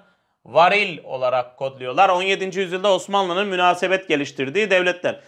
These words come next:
Savaş, barış vesairenin tarzında ilişkilerinin olduğu devletler. Evet, on yedinci yüzyılda Osmanlı'nın ilişki kurduğu devletler olarak tarihe geçmişler.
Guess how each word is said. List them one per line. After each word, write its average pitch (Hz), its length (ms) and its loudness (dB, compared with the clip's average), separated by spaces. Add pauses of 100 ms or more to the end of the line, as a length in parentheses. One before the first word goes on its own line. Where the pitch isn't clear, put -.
(140)
Savaş, 151 520 2
barış 143 360 0
vesairenin 160 720 -2 (380)
tarzında 165 520 2
ilişkilerinin 160 800 -6
olduğu 156 440 -2
devletler. 143 460 0 (240)
Evet, 180 280 2
on 185 120 -2
yedinci 165 380 -6
yüzyılda 147 760 -2 (920)
Osmanlı'nın 165 920 0 (2750)
ilişki 185 680 0
kurduğu 170 600 0
devletler 165 960 4 (420)
olarak 151 460 0
tarihe 143 420 2
geçmişler. 135 800 -6